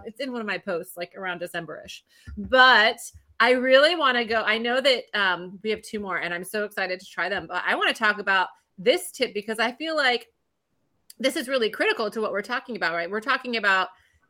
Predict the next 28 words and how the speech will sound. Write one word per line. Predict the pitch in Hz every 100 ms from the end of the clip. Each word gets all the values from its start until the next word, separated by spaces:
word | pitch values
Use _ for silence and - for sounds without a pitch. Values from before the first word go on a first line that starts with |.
| _ _ _ -
giving | 202 330 392
yourself | 370 269 247
options, | 196 185 - - - - _ _ -
right? | 190 196 254 - _ 196
Because | 220 233 214 208 202 -
let's | 247 254
say | 349
you're | 330 285
going | 254 240 226
out | 269 233 208 196 -
and | 202 202
you're | 208
like, | 202 208 214
"I |
don't | 311 311
really | 311 311
wanna | 285 277
feel | 269 247 233
groggy | 214 208 226 233
in | 220
the |
morning. | 214 208 214
I | 208
don't | 185
wanna | 202
feel | 196 214
heavy." | 196 196 196 190 196
So | - 185 180 170